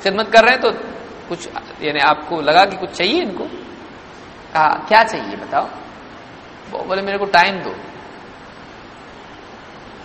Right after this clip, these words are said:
ٹھیک ہے، ٹائم دیے۔ پھر بعد میں پوچھا، کہا، "کیا چاہیے بتاؤ؟" بتایا نہیں۔ تو کہا، "اللہ کے رسول،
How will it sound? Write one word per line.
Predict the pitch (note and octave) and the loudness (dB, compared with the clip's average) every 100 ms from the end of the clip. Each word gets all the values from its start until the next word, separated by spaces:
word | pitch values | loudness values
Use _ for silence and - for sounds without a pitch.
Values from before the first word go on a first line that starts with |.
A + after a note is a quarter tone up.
| - - - | -20 -20 -6
ٹھیک | - G3+ | -4 -2
ہے، | E3 F3 - | -2 -4 -2
ٹائم | D#3 E3+ F3+ | 0 0 0
دیے۔ | E3+ | -4
پھر | E3+ - - F#3+ | -4 -10 -6 2
بعد | G#3 G#3 | 8 8
میں | G#3 G3+ | 6 -4
پوچھا، | G3+ G3+ | 0 0
کہا، | F#3+ F#3 G3+ | 6 8 8
"کیا | G3 G#3 | 6 2
چاہیے | A3 A#3 G#3 G#3 A#3+ | 2 0 -4 -6 -6
بتاؤ؟" | E3 - D3+ A3 - | -4 4 4 4 -2
بتایا | B2+ C#3 D#3 E3+ | -2 4 4 4
نہیں۔ | G#3 - - - - - - - - - - - - - - - | -2 -10 -14 -14 -16 -18 -18 -20 -20 -20 -20 -20 -20 -20 -20 -2
تو | |
کہا، | F#3 | 6
"اللہ | F#3+ G#3 A3+ A3 | 6 8 6 6
کے | |
رسول، | G3 - G#3 F#3 A#2 | -2 -2 -4 -4 -8